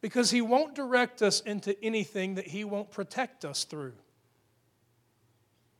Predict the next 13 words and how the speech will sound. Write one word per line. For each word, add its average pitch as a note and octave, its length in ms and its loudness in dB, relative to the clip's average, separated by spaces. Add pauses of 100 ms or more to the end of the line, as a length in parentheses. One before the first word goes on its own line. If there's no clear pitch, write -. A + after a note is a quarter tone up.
(100)
And G3+ 140 2
he A3+ 140 4
won't A#3 260 6
direct A3 420 4
us A3+ 200 6
into G3+ 240 -4
anything G#3 480 -2
that F#3+ 100 -4
he D#3+ 160 -6
won't F#3+ 240 -2
make F3+ 220 0
provision E3 540 -4
for. - 360 -18